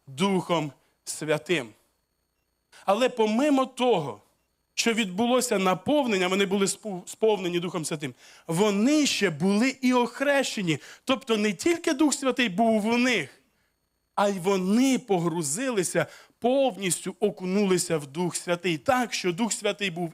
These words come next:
і всередині них, і зовні них. І це стан максимального, максимального занурення в Дух Святий.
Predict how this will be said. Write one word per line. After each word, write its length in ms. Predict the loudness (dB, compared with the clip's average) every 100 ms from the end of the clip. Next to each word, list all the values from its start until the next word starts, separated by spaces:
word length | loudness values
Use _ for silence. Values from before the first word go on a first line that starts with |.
| _
і 120 | 0
всередині 640 | 0 -4 0 0 0 -4 -2
них, 340 | -2 -2 -10 _ _ _ _ _ -16
і 140 | -6
зовні 720 | -2 0 2 2 2 0 -2
них. 400 | -2 -6 -10 _ _ _ _ _ _ _ _ _ _ _ _ -6
І 80 |
це 240 | -2 0 0
стан 540 | -2 0 0 0 0
максимального, 1400 | 0 0 -4 0 2 4 4 2 0 0 -2 -2 -8 -12 _ _ _ _ _ _ _ _
максимального 960 | -2 0 -2 -2 0 0 2 0 0 0
занурення 840 | -2 0 0 2 0 0 0 -2 -8 _ _
в 120 | -8
Дух 420 | 0 0 0 -2 -16 _ _
Святий. 600 | -16 -2 -2 -2 -4 -4